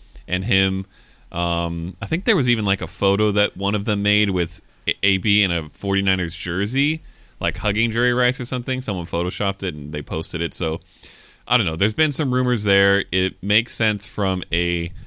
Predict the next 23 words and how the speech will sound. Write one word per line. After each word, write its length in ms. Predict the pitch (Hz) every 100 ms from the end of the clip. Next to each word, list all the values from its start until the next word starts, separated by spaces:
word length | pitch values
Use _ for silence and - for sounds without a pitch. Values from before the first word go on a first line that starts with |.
| - - - -
team 360 | - 143 147 156
standpoint. 800 | 147 156 151 - 151 143 143 - -
I 100 | 95
think 260 | 95 110 95
it 60 |
makes 220 | 98 98 -
sense 300 | 101 95 -
from 200 | 92 82
a 40 |
cap 320 | - 123 127
standpoint. 420 | 131 123 123 123
They 80 | 104
have 100 | 90
the 80 | 87
money 220 | 85 85
to 80 | 80
pay 300 | - 113 113
him. 300 | 120 113 113 - - -
They 100 | 95
have 100 | 95
a 60 | 87
decent 340 | 92 87 82
quarterback. 800 | - 107 107 104 104 101 - -